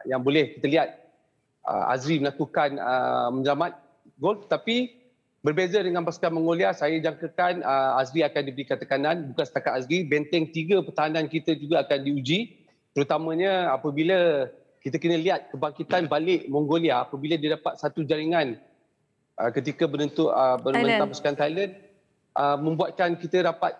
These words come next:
Speaker 1: lihat, eh, bahawa mereka juga memiliki jentera serangan yang baik. Tiga penyerang mereka di bahagian, uh,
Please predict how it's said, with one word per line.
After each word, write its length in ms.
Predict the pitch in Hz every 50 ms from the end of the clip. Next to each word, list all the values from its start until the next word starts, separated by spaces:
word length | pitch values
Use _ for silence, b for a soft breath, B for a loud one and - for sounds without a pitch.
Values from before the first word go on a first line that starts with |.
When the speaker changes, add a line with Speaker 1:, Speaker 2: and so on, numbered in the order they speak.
| - _ - -
Speaker 1:
lihat, 240 | 156 180 190 165 - 147
eh, 80 | 180 170
bahawa 400 | 139 147 151 165 170 180 180 170
mereka 320 | 160 156 165 160 - 202
juga 320 | 190 147 151 151 151 196 180 170
memiliki 720 | 156 160 156 156 151 - - 185 180 180 170 165 165 139 131
jentera 240 | 139 139 135 165
serangan 320 | 156 - - 151 156 160 160
yang 240 | 151 147 143 143 135
baik. 320 | 143 151 208 214 - -
Tiga 320 | - 214 202 196 240 202
penyerang 320 | 165 175 170 170 170 165 160
mereka 320 | 165 160 160 - 170 165
di 80 | 156 156
bahagian, 400 | 143 160 156 147 160 156 156 156
uh, 320 | 147 131 139 143 143 139